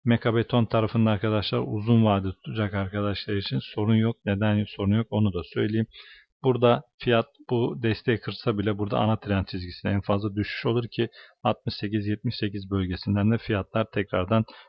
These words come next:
yoluna devam edecektir. O yüzden yükselişlerde düzeltmeler olması gayet doğal arkadaşlar. Düzeltmesinin bitmesiyle birlikte ana trend kırılmadığı sürece yani altmış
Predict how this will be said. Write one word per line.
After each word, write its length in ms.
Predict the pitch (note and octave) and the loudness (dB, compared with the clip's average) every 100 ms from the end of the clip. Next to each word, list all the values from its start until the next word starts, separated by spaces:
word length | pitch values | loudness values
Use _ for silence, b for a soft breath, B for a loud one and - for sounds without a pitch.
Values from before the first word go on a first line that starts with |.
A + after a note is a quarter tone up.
| B | B
yoluna 420 | A#2 G#2+ G2+ A2 G2 | 0 2 4 4 2
devam 340 | G2+ G#2 G2+ | 2 4 2
edecektir. 420 | F#2+ F#2+ F#2+ C3+ | 0 -2 -4 -2
O 160 | C3+ B2 | 2 4
yüzden 300 | G#2 A#2 A#2 B B B _ _ | 4 4 2 B B B _ _
yükselişlerde 880 | F3+ A#2 - A#2+ G#2+ - A2 G#2 G#2 | -4 -2 0 0 0 2 2 2 0
düzeltmeler 500 | G#2+ G#2+ G#2+ - G#2+ | 2 2 2 2 2
olması 480 | G2+ G2+ F#2+ F#2 B2 | 4 4 4 2 -2
gayet 320 | A2+ G2+ F2 - | 0 2 0 -2
doğal 220 | G#2 G#2+ | 0 2
arkadaşlar. 640 | G#2 F#2+ A2 G#2 G2 A2 G#2 | 2 0 -2 -4 -2 -4 -2
Düzeltmesinin 720 | G#2 G#2 - G2+ - G2+ G2 | 0 0 0 -4 -2 0 0
bitmesiyle 500 | G#2+ - G#2 A2+ F#2 | -2 -2 0 0 -2
birlikte 360 | F#2 - B2 A2+ b b - | -2 -2 -2 -2 b b -2
ana 220 | G#2 A2+ | 2 2
trend 300 | - G#2 A2 - | 2 0 0 0
kırılmadığı 500 | - G#2+ A2 G2+ F2 | -4 0 2 2 -2
sürece 340 | - F2+ F#2 | -6 -6 -2
yani 240 | G#2 G2 G2 | -2 0 0
altmış 260 | G2+ A2+ | 0 -4